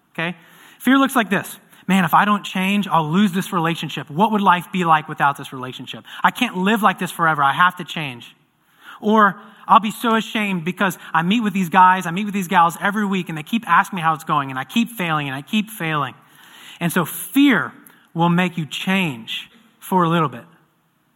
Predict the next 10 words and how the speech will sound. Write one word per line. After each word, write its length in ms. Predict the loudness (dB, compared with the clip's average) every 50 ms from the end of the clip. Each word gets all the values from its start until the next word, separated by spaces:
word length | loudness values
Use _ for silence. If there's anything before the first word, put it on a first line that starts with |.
| _ _ _ _ _ _ _ _ _ _ _ _ _ _ _ _ _ _ _ _ _ _ _ _ _ _ _ _ -20 -20 _ _
And 180 | -6 -2 2 2
this 140 | 2 4 4
is 60 | 4
what 140 | 2 2 4
pride 280 | 4 4 4 4 2
looks 180 | -4 -8 -10 -12
like. 200 | -14 -14 -14 -8 -2
"I 120 | 0 0
don't 140 | 0 0 -6
struggle. 400 | -10 -8 -8 -8 -8 -8 -12 -16